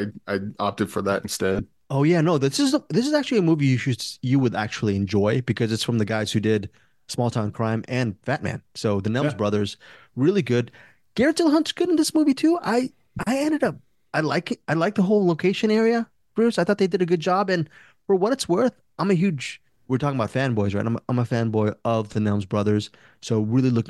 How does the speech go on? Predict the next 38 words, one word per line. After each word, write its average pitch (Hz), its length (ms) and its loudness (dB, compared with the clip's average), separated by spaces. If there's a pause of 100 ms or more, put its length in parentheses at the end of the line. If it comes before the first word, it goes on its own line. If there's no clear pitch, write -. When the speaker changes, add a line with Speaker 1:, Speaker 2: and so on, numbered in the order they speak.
Speaker 2:
always 156 260 2
looking 131 180 0
forward 113 240 -2
to 113 80 -8
what 104 240 -4 (240)
they're 117 160 2
going 107 240 0
to 104 260 2 (460)
do. 190 320 2 (280)
This 185 220 2
is 247 100 2
in 226 140 2
theaters 233 500 2 (300)
and 156 160 2
V 143 140 2
O 156 100 4
D 135 340 2 (240)
Friday, 143 360 0
February 117 300 -2
twenty-third. 139 680 -2 (420)
I 117 60 0
like 117 260 -2
Bloom's 127 400 0
performance. 131 720 0
I 113 100 -2
thought 117 280 -2 (100)
it 123 160 -4 (180)
went 113 260 -2
a 117 40 0
li-, 110 160 2 (400)
it 160 180 0
went 175 400 0
fa-, - 340 -4 (120)
really, 165 460 4 (260)
like 117 160 -2
Bruce 151 180 2
said, 170 220 0
it - 60 -16